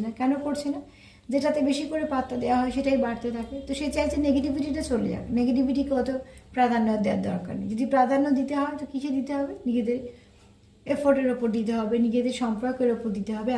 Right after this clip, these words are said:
একে অপরকে দিতে হবে। তার মানে এটাও সে একই মানে দাঁড়াচ্ছে, তোমার পার্টনার তোমায় ভালোবাসে বলেই এগুলো চাইছে। আর কি চাইছে? সে আপ্রাণ তার যতটা সম্ভব চেষ্টা করছে তোমার সাথে ব্যালেন্স করার,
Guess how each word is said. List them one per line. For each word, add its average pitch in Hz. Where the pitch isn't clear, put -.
একে 214
অপরকে 202
দিতে 175
হবে। 175
তার 247
মানে 269
এটাও 269
সে 294
একই 262
মানে 233
দাঁড়াচ্ছে, 220
তোমার 233
পার্টনার 208
তোমায় 214
ভালোবাসে 190
বলেই 226
এগুলো 226
চাইছে। 175
আর 277
কি 302
চাইছে? 294
সে -
আপ্রাণ 277
তার 277
যতটা 262
সম্ভব 233
চেষ্টা 233
করছে 247
তোমার 240
সাথে 247
ব্যালেন্স 175
করার, 185